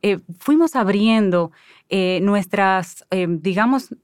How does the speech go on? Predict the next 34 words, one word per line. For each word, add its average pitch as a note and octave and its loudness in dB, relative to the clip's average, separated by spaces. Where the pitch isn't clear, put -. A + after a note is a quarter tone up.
nuestra G#3 0
carrera A#3 0
como C4 2
tal G3+ 0
a G3+ 0
nivel F#3 0
internacional, G3 -2
nuestras F3+ -2
perspectivas, F3+ -4
nuestras F#3 -2
habilidades F3 0
también. F#3 0
Y B3 2
básicamente C4+ 2
eso C4 0
nos C4+ 2
lleva A#3 0
entonces G#3+ -2
a G#3+ -2
nosotros G3+ -4
a G3+ -2
llevar F#3 0
a A#3+ -2
World A#3 -2
Voices A3+ -4
a F#3+ 0
un A3+ 2
plano A#3 0
local E3+ -2
con A#3+ 2
ese C4+ 0
pensamiento F3 0
de D#3+ -2
que F3 -4